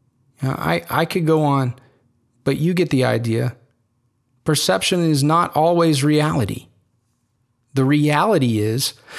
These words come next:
I am blessed to have the father I do, and I had a much better upbringing than millions of other people.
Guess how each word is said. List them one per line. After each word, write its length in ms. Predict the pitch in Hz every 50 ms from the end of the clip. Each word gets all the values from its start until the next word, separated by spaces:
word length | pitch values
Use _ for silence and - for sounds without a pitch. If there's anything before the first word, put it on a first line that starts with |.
| - - - - - _ -
I 240 | 147 151 165 180 190
am 320 | - - 165 151 143 135
blessed 560 | 127 135 135 143 147 156 165 - - - - -
to 100 | 151 139
have 480 | 120 139 143 147 147 147 147 156 -
the 100 | - 139
father 520 | - - - 139 139 139 139 139 139 131 127
I 140 | 123 123
do, 400 | 123 120 120 120 117 117 117 110 - _ _ _ _ _ _ _ - - - - - -
and 140 | 147 151
I 100 | 160 175
had 220 | 175 170 180 175 156
a 40 | 139
much 560 | 139 139 147 160 170 175 - - - 143 123
better 400 | 165 165 170 170 170 165 - -
upbringing 760 | 151 151 151 - 170 147 156 160 165 165 165 165 165 147 131
than 360 | 143 135 131 131 131 143 151
millions 880 | 165 170 180 180 185 185 180 165 147 135 127 123 127 - - - - _ _ _ _ -
of 160 | 135 127 123
other 240 | 135 135 127 135 120
people. 580 | 123 - 135 120 117 - 139 131 127 - -